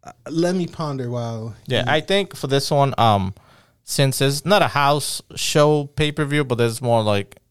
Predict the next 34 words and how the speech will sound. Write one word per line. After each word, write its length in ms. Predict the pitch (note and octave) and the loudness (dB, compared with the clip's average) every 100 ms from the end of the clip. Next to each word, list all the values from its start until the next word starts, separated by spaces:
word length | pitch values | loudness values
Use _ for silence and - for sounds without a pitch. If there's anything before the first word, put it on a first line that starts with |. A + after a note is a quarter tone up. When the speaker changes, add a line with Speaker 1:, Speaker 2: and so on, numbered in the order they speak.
| _ | _
Speaker 2:
a 60 | - | -2
Speaker 1:
It, 20 | |
it's 80 | - | 2
a 20 | |
Speaker 2:
showcase. 220 | D3+ C#3 D3 | 2 2 2
It's 80 | D#3 | 2
Speaker 1:
house 100 | F#3 | 2
Speaker 2:
like, 100 | G3 | 2
Speaker 1:
for 80 | E3 | 0
Speaker 2:
it's, 100 | D3 | 0
it's 220 | E3+ G3+ | 0 2
Speaker 1:
Dakota. 220 | G3 G#3 | 2 4
Speaker 2:
basically 320 | G3 G3+ G#3+ G3 | 2 2 4 4
like, 160 | F3+ | 4
it's 160 | F#3+ F#3 | 2 0
basically 340 | G3 G3+ F#3+ | 0 2 2
like 120 | F3+ E3 | 2 2
a 100 | D#3 | 2
European 380 | D#3 D3+ D#3 C3 | 0 0 -2 0
tour. 220 | A#2 - - | -2 -2 -2
Basically, 400 | A2+ G#2 F#2+ D2 | -4 -4 -6 -2
Speaker 1:
Yeah, 120 | C3+ | 0
Speaker 2:
this 80 | C#3+ | 2
is 60 | |
like 160 | D#3+ D3+ | 2 2
the 60 | D3 | 2
Speaker 1:
but 20 | |
Speaker 2:
pay-per-view 160 | D#3 C3 | 2 2
for 80 | C#3 | 0
the 80 | B2 | 0
tour. 120 | - | 0
Speaker 1:
the, 120 | E3+ C3+ - | -2 -6 -6
it's, 280 | E3 D#3 - - | -4 -4 -10 -20
Speaker 2:
I 80 | _ | _